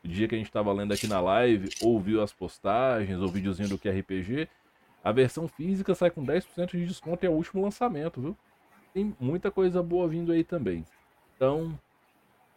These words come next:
é isso, pessoal. Eu agradeço demais a vocês. Eu desejo um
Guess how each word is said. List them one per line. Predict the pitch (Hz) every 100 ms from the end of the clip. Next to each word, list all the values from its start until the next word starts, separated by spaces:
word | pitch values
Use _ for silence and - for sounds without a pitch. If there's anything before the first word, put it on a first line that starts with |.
| _ _ _ _ _ 160
é |
isso, | 160 180 -
pessoal. | 170 170
Eu | 156
agradeço | 156 143 143 131
demais | 143 131 120 143
a | 127
vocês. | 110 - 107 127 127
Eu | 117
desejo | 110 107 110 120 113 117 104 - -
um | 110